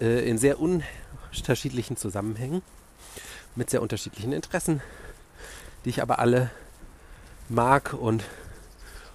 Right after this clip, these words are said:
wo ich mich immer freue, wenn ich sie treffe. Persönlicher Kontakt ist mir auch total wichtig. Also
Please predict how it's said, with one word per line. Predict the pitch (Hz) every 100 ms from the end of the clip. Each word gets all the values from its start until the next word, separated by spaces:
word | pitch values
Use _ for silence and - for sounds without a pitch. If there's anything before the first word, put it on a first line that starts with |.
| -
wo | 120
ich | 139
mich | 127
immer | 156 147 156
freue, | - 127 127
wenn | 120
ich | 120
sie | 117
treffe. | - - - 85 - - - - - - - - - - -
Persönlicher | 127 143 160 160
Kontakt | 147 - -
ist | 143 -
mir | 147
auch | 139
total | - - - 139
wichtig. | 123 - - 95 -
Also | 113 117 127